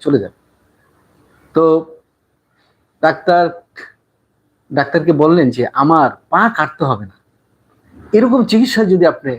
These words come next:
থাকে তাহলে বলেন। আপনি যদি বলেন যে আমার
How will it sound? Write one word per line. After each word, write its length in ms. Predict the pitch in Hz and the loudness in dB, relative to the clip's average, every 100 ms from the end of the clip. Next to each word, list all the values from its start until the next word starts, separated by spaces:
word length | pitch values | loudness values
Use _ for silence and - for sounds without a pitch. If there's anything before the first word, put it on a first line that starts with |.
| - _ - | -12 _ -10
থাকে 300 | 135 - 156 117 | -8 -2 -2 -2
তাহলে 200 | 131 139 | -2 -2
বলেন। 300 | 131 151 214 220 _ - _ 190 | 0 0 0 -2 _ -20 _ -6
আপনি 200 | - 247 233 | 0 2 4
যদি 240 | 208 214 | 2 2
বলেন 280 | 175 214 220 160 | 2 2 0 0
যে 100 | 143 135 | -2 -2
আমার 200 | 156 185 | 0 0